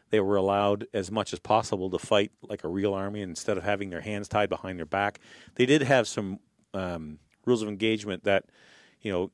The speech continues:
kinda baffled the mind at certain times, but for the most part, uh, given the situation, they did an unbelievable job.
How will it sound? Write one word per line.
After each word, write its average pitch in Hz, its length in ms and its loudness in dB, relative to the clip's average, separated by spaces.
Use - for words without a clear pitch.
kinda 101 220 -4
baffled 101 380 0
the 92 80 -4
mind 104 340 -2
at 101 160 -2
certain 87 300 -4
times, 85 380 -8
but 107 160 -2
for - 100 -2
the 131 80 -4
most 147 220 -2
part, 92 260 0
uh, 98 220 0
given 123 360 4
the 104 100 -2
situation, 101 920 0
they 110 140 2
did 101 160 2
an 90 160 -2
unbelievable 98 680 -2
job. 78 380 -2